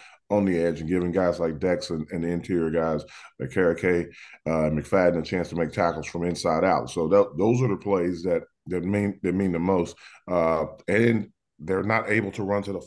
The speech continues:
far side of the field because you got Jihad Ward over there who's setting the edge on the other side. So th-, that's, that was a, the good thing in the game, that they kept the guys between the tackles, so to speak, and it made it a lot easier for them to get guys down, and you could rally to the ball that way.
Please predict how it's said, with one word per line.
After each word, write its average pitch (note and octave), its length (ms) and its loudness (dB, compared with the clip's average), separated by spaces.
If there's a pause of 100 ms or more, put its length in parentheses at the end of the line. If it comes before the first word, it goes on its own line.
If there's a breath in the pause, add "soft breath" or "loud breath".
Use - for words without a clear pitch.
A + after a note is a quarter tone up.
far B2 240 4
side E2 320 -2
of D#2 80 -2
the D#2 80 -4
field F2 400 -2 (260 loud breath)
because G2 320 0
you F#2 100 0
got F#2+ 340 2 (260 loud breath)
Jihad F#2+ 340 2
Ward A2 260 4
over F2 140 -2
there F2 300 -4
who's F#2+ 260 -6
setting F#2+ 220 2
the F#2+ 120 0
edge F#2+ 140 -2
on F2+ 100 -2
the G2 140 0
other G2+ 140 -4
side. D#2+ 320 -4
So F2+ 140 -6
th-, F2 200 -10
that's, G#2+ 340 0 (360 soft breath)
that G2+ 140 2
was G#2+ 240 0
a, G2 160 -2
the E2+ 100 -6
good F#2+ 240 -2
thing G#2 100 -2
in G2 80 0
the F#2 60 -2
game, G2 420 -2
that F#2 160 -4
they F#2 120 -4
kept - 240 -4
the G#2 60 -10
guys G2 260 0
between G2 340 -4
the F2+ 60 -6
tackles, G2 460 -2
so G2 120 -4
to F#2+ 80 -6
speak, G2+ 300 -4 (340 soft breath)
and E2 120 -4
it E2+ 60 -4
made G2 180 2
it F#2 40 2
a F2 40 0
lot G2 240 2
easier F2+ 300 -2
for F#2+ 160 -4
them E2 140 -6
to E2+ 60 -4
get D#2+ 100 -6
guys E2 260 -4
down, E2 240 -4
and E2 180 -6
you D#2+ 60 -8
could D#2+ 140 -10
rally F2+ 320 -2
to E2 80 -12
the D#2+ 80 -8
ball D#2 260 -4
that C2 140 -8
way. C2+ 140 -10